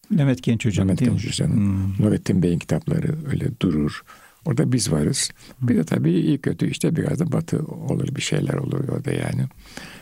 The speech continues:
Speaker 2: Mesela ge-, geçen gün şeye baktım tekrar. Bilimsel devrimlerin yapısı Thomas Kuhn'a baktım filan.
Speaker 1: Hmm.
Speaker 2: Öyle bir şeyler işte yani, öyle durur. E, başkaları da var.
Speaker 1: Hı hı.
Speaker 2: Herkesin şeyine göre,
Speaker 1: Meşrebine.
Speaker 2: meşrebine göre,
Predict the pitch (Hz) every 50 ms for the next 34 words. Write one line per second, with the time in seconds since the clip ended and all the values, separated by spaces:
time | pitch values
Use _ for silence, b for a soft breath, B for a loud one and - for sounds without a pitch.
0 | B - - - - 104 101 101 101 104 - - 123 123 127 85 - - - 95
1 | 101 101 95 - - 101 101 104 - - - - - - 87 - - - - -
2 | - - - B B B B B B B B B - 104 104 107 101 - - 107
3 | 101 95 - 95 85 98 87 95 92 92 87 90 92 85 113 - - 98 - -
4 | 95 87 - 160 - - - - 156 156 139 127 - - - - - - - -
5 | - - - 139 135 117 110 110 117 B B B B B B _ _ - 240 226
6 | 190 - 156 - - - 160 - - 135 127 - - - - - - - 104 -
7 | 113 113 107 101 101 92 82 110 139 - B B B B B B B B B B
8 | B - 160 160 156 - 156 - - 196 196 214 185 113 - 165 165 87 - -
9 | - - - _ - 135 113 92 110 120 113 120 135 - _ _ _ _ _ _
10 | _ - - 180 - - 92 92 123 143 151 160 151 - - 123 110 110 113 -
11 | - - 147 143 156 123 127 - _ _ - 143 131 - - - 123 117 113 107
12 | 104 127 110 - - 110 98 95 98 95 90 87 73 76 73 73 80 - - -